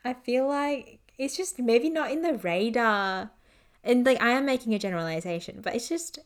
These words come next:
from my experience, like, not in the radar of a lot of men in my life, maybe, to, to notice these things. But I was taken aback. And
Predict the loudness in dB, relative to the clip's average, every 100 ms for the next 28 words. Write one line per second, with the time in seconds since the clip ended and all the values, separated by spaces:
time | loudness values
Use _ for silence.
0 | _ -4 -2 -2 -2 0 2 2 -2 -2
1 | -2 -4 _ _ _ _ -6 0 0 0
2 | 0 0 2 2 2 2 0 0 -2 0
3 | 0 0 -2 -2 0 0 -2 -8 -14 _
4 | _ _ -4 0 2 2 2 0 -2 -2
5 | -2 -4 -4 -4 -4 -10 -8 -6 -4 -6
6 | -4 -8 -6 -8 -8 -12 -18 _ _ _
7 | _ _ -2 2 4 2 0 0 0 -2
8 | -4 -10 _ _ _ _ _ _ _ _
9 | -4 0 2 0 -2 -4